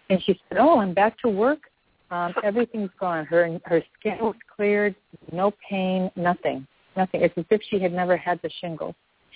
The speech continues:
So, first of all, the calligraphy is powerful, um, because Master Sha, obviously, um, he transmitted power to it. But my point really is if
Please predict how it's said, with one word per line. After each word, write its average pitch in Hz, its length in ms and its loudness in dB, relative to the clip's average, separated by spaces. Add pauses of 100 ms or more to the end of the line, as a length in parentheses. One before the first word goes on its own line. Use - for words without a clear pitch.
(640)
So, 196 320 6 (580)
first 262 200 -2
of 226 100 -2
all, 190 100 4
the 170 120 -2
calligraphy 190 540 -4
is 165 60 -14 (100)
powerful, 196 600 -4 (500)
um, 160 240 -6
because 170 300 -4
Master 170 320 -8
Sha, 160 360 -4 (380)
obviously, 170 640 -2
um, 147 360 -6
he 185 120 -2
transmitted 170 600 0
power 170 260 0
to 160 220 -4
it. 160 120 -6 (920)
But 175 240 4 (440)
my 180 320 -4 (160)
point 262 280 -2
really 170 400 -2
is 165 160 -4
if 156 100 -8